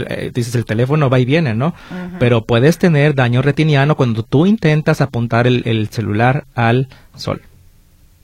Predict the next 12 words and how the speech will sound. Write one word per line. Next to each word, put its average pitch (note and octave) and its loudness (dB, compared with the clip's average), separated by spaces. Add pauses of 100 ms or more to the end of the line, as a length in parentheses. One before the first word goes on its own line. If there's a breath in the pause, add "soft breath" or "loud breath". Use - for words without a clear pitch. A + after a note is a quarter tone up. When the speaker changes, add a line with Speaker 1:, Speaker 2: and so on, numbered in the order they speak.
(180)
Speaker 2:
Y G3+ -10
por F#3 -4
estar F#3+ -4
viendo G3 -6
a G3 -6
ver F#3+ -8
cuál A3+ -8
es A#3 -12
el F#3 -12
mejor F3 -4
Speaker 1:
Eh, A#2+ 0
Speaker 2:
ángulo, C4 -8